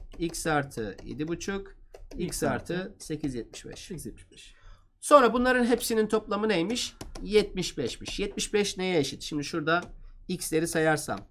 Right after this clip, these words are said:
Speaker 1: hepsinde x var zaten.
Speaker 2: Sekiz x.
Speaker 1: Sekiz x artı.
Speaker 2: Artı.
Speaker 1: Burada ne var şimdi? Bir yirmi beş,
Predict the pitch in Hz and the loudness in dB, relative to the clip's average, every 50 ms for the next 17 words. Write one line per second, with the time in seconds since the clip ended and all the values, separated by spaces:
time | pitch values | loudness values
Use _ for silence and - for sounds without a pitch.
0 | - - - 175 151 - - - 113 117 151 - 156 143 - - 120 107 98 92 | -18 -8 -6 -4 -4 -4 -6 -6 -4 -4 -2 -2 -2 -4 -6 -6 -6 -6 -6 -6
1 | 95 98 95 - - 156 170 185 - - - - - - - - - - - - | -8 -10 -8 -6 -6 -6 -6 -6 -10 -16 -18 -18 -18 -18 -18 -20 -20 -20 -20 -20
2 | - - - - - - - _ - - - - - 170 143 110 95 92 - - | -20 -18 -18 -18 -20 -20 -20 _ -20 -18 -16 -12 -8 -8 -6 -6 -8 -10 -12 -14
3 | - - - - - - - 156 - - 117 98 110 123 139 156 165 - - - | -16 -16 -14 -16 -12 -8 -6 -6 -4 -4 -6 -4 -2 0 0 0 -2 -4 -8 -12
4 | - - - - 156 156 143 127 - - - - 117 107 - - - - - - | -12 -10 2 6 8 8 8 6 2 -2 -4 -6 -6 -6 -8 -12 -16 -20 -20 -18
5 | - - - - - - - - - - 202 190 220 214 208 190 170 151 139 139 | -16 -16 -16 -16 -16 -18 -20 -20 -12 -8 0 4 4 6 6 6 6 6 4 4
6 | - 120 117 117 139 180 190 175 180 175 175 175 175 175 185 180 185 - - - | 0 -4 -4 -4 -4 -4 -2 0 0 0 2 2 2 0 0 0 -2 -4 -6 -10